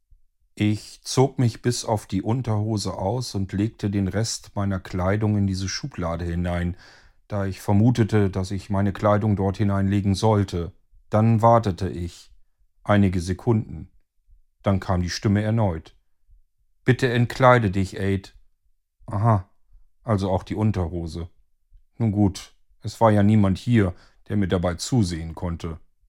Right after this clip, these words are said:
Also zog ich auch meine Unterhose aus und legte sie zu den anderen Sachen mit in die Schublade hinein.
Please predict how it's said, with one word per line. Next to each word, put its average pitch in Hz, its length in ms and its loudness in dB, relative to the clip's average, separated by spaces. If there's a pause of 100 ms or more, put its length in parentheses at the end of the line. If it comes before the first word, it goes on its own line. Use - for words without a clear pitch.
(840)
Also 123 500 6
zog - 380 0
ich 104 200 0
auch 110 280 2
meine 95 280 -2
Unterhose 101 720 0
aus 113 340 0
und 92 160 -2
legte 98 400 -2
sie 98 220 0
zu - 200 -4
den 92 240 -2
anderen 101 480 2
Sachen 95 640 -2
mit 101 320 -2
in 101 260 0
die 101 100 0
Schublade 85 600 -4
hinein. 85 520 -4